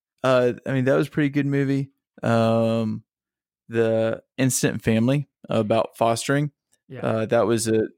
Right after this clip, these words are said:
Speaker 1: super solid movie as far as, uh, just, uh, story development. They, they did a good job hitting you in the feels from, uh, every main character in there.
Speaker 2: I've heard
Speaker 1: So
Speaker 2: great things about it. I, I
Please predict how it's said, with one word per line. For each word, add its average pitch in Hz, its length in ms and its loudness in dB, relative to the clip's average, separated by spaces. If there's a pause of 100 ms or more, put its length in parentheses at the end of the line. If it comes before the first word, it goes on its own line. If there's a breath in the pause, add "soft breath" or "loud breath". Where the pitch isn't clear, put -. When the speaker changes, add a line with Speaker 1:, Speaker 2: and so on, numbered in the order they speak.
(160)
Speaker 1:
super 135 720 -2
solid 113 440 2
movie 110 320 0
as 110 120 -2
far 110 240 -2
as, 107 200 -4
uh, 110 220 0
just, - 380 -10
uh, - 160 -6 (160)
story 117 400 0
development. 110 480 0
They, 117 240 0 (280 loud breath)
they - 140 0
did 175 40 4
a 135 60 2
good 113 140 0
job 113 320 2
hitting 110 300 -2
you 110 340 0 (160)
in 113 140 0
the 110 80 0
feels 113 560 -2 (200)
from, 117 460 0 (340)
uh, - 280 0 (500)
every 117 240 0
main 110 560 2
character - 420 -4
in 90 140 -4
there. - 220 -6 (240)
Speaker 2:
I've 185 120 0
heard 233 160 0
Speaker 1:
So 139 120 -4
Speaker 2:
great 135 200 0
things 139 220 -2
about 107 240 -4
it. 101 160 -8 (200)
I, 156 140 2
I 180 140 2